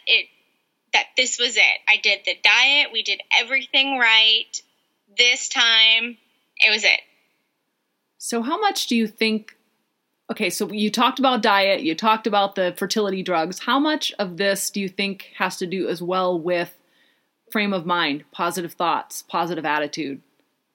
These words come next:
Speaker 1: You know,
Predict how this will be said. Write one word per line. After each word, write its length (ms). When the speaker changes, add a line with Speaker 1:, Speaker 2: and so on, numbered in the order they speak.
Speaker 1:
You 240
know, 460